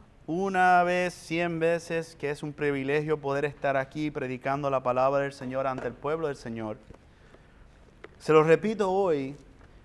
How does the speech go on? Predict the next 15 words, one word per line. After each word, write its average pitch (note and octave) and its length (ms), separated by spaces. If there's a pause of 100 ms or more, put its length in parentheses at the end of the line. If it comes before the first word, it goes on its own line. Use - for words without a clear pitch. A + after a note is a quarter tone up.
(200)
pero D#3+ 200
hoy B3 260
de F#3+ 100
una F#3+ 140
forma G3 480
especial, F#3 640 (1600)
porque D3+ 280
si F3+ 140
hay G3 120
algo A3+ 440
que D3+ 540 (1120)
he C#3 80
aprendido E3+ 560
a E3+ 40
amar, C3+ 340